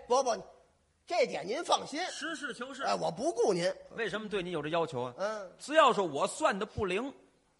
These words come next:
Speaker 2: 当着各位观众，不单不找你要钱，
Speaker 1: 还怎么着啊？
Speaker 2: 当时给你掏一百块钱。
Speaker 1: 不。
Speaker 2: 怎么样？
Speaker 1: 您给我相面。
Speaker 2: 对。
Speaker 1: 我一说不灵，
Speaker 2: 啊。
Speaker 1: 您就给我一百块钱。
Speaker 2: 哎，我就有这把握，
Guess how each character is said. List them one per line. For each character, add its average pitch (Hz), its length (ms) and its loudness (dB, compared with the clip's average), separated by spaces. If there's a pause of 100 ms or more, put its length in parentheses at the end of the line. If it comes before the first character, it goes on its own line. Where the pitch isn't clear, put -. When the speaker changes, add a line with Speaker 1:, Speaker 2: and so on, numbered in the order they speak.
Speaker 2:
当 254 180 2
着 208 80 -2
各 220 200 -2
位 208 120 -2
观 247 280 2
众， 233 180 -4 (460)
不 208 100 -6
单 233 180 2
不 185 160 -4
找 185 220 0
你 147 140 -8
要 170 180 0
钱， 160 320 -6 (100)
Speaker 1:
还 202 180 -4
怎 190 120 -6
么 139 100 -12
着 147 80 -8
啊？ 139 220 -8 (100)
Speaker 2:
当 180 220 2
时 220 300 -6
给 185 180 -12
你 143 340 -14
掏 190 360 -2
一 156 140 -12
百 113 260 -12
块 143 100 -16
钱。 151 260 -12 (760)
Speaker 1:
不。 233 100 0 (760)
Speaker 2:
怎 135 100 -8
么 220 40 0
样？ 226 140 2
Speaker 1:
您 277 180 -4
给 349 80 -6
我 180 180 -4
相 247 280 0
面。 285 180 4 (380)
Speaker 2:
对。 226 160 0 (200)
Speaker 1:
我 220 120 4
一 247 80 4
说 311 100 6
不 320 280 4
灵， 226 180 8 (160)
Speaker 2:
啊。 - 80 4
Speaker 1:
您 180 80 4
就 269 100 4 (140)
给 254 100 2
我 208 180 0
一 262 120 -2
百 151 180 -8
块 165 140 -14
钱。 180 180 -6 (200)
Speaker 2:
哎， 214 280 6
我 214 160 4
就 330 100 0
有 262 120 2
这 294 140 0
把 190 260 -2
握， 302 200 2